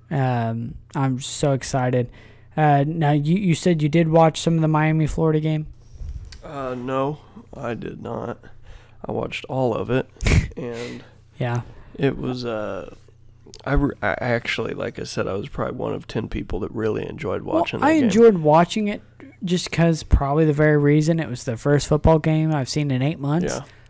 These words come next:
Speaker 1: But, I mean, the tackling was just awful. I
Speaker 2: Oh,
Speaker 1: mean,
Speaker 2: yeah.
Speaker 1: it made a,
Speaker 2: Especially
Speaker 1: it,
Speaker 2: on
Speaker 1: it,
Speaker 2: Florida.
Speaker 1: it made a freaking Big twelve champ-, or Big twelve game, not even just championship, but bi-, a Big twelve game period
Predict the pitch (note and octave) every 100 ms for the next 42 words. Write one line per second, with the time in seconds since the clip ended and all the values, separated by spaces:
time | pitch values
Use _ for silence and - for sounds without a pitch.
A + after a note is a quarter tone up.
0 | - - F3+ F#3+ - - _ _ - D#3
1 | D3 A#2 B2 - - D3 C#3+ D3 - B2+
2 | B2 A#2 A#2+ A#2+ _ - C#3 A#2+ A2+ -
3 | B2 - - - C3 B2+ B2+ B2+ A#2 A2
4 | - - B2+ A#2+ A#2 A2+ G#2 B2+ B3+ D3+
5 | C3+ B2 C#3 C3+ - F3 F#3+ F3+ F3 D#3
6 | C#3 - G#3 A#3+ - F#3 A2+ G3 - G#2
7 | F2 G2 - - F3 G#3+ G3 F3+ F3 D#3
8 | - E3+ E3+ - D#3 C#3+ C3+ C#3 - D#3+
9 | E3 D#3+ - E3 E3 - E3 F#3 - -
10 | C#3+ C3 - F3+ F3+ - F#3 G3 F#3+ D#3
11 | B2+ B2 C#3 D3+ - D3+ D3+ C#3 B2+ A#2+
12 | D3+ E3+ D3 A#2 B2 - - D#3+ D#3+ C#3+
13 | C#3 E3+ F3 - E3+ D#3+ F3 D#3+ - F3+
14 | G3+ D3 C3